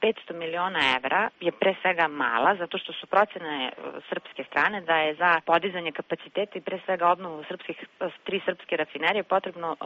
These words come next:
oko, e, milijardu i dvesta miliona evra. Zato je naš predlog i bio da ovih petsto miliona Rusi daju odmah, dakle u formi direktnog ulaganja, a da se za nedostajućih sedamsto miliona evra nis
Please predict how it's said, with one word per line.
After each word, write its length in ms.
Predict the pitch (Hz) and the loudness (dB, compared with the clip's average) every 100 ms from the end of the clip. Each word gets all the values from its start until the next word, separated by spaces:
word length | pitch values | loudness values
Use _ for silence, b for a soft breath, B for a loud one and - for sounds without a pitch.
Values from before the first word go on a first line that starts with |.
| 160 - | -2 0
oko, 320 | 175 - 165 | -2 -2 -2
e, 240 | 160 156 147 | -2 -2 -4
milijardu 800 | 165 170 170 185 196 175 165 - | -6 -2 2 2 2 -4 -8 -8
i 240 | 170 160 156 | -8 -8 0
dvesta 380 | 165 170 - | 2 2 -2
miliona 460 | 165 151 147 147 139 110 | -12 -8 -2 0 0 0
evra. 160 | 95 - B B B B | -2 -8 B B B B
Zato 240 | - 165 269 | 0 0 0
je 40 | |
naš 180 | 247 247 | 0 2
predlog 340 | 262 269 262 220 | 4 4 2 -4
i 60 | |
bio 320 | 196 226 143 | 0 2 2
da 140 | 131 170 | 4 4
ovih 160 | 220 - | 4 2
petsto 320 | 226 - 190 | 0 0 -10
miliona 420 | 175 170 175 185 | -4 0 2 2
Rusi 300 | 170 190 - | -2 -6 -4
daju 360 | 156 147 147 - | 2 2 2 -2
odmah, 500 | - 110 - 175 233 - - B B B B | 2 2 2 2 2 0 -14 B B B B
dakle 280 | 147 127 143 | 0 0 -4
u 80 | 143 - | -4 2
formi 440 | 147 151 147 135 _ _ | 4 2 -4 -4 _ _
direktnog 640 | 143 170 156 156 - 170 147 | -6 0 2 2 -2 -8 -2
ulaganja, 600 | 135 123 135 214 285 254 B B B - | 0 2 2 2 4 2 B B B 2
a 140 | 233 | 4
da 200 | 220 214 - | 4 2 0
se 120 | 175 | -8
za 100 | 190 | -8
nedostajućih 720 | 190 180 185 - 277 - - - | -2 2 2 2 -6 -4 -4 0
sedamsto 460 | 202 175 - - | 0 0 -12 -8
miliona 440 | 151 156 160 180 156 135 | -6 -2 0 2 4 4
evra 280 | 139 196 220 B B B - | 6 6 4 B B B -14
nis 240 | 175 202 | -8 -6